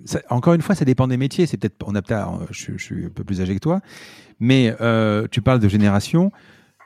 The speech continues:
Enfin, franchement, quand, euh, moi, je vais envoyer un mail à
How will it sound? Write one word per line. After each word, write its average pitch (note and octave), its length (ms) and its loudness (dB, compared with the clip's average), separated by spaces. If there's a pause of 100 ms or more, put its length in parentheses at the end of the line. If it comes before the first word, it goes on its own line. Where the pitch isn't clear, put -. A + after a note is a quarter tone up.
(120)
Enfin, A#2+ 140 4
franchement, D#3+ 560 2 (100)
quand, A#2+ 400 0
euh, G2+ 240 2 (220)
moi, G#2 540 -4
je A#2 100 -4
vais A#2 60 2
envoyer G#2+ 320 4
un G2+ 120 2
mail A2+ 280 2
à F2+ 260 -4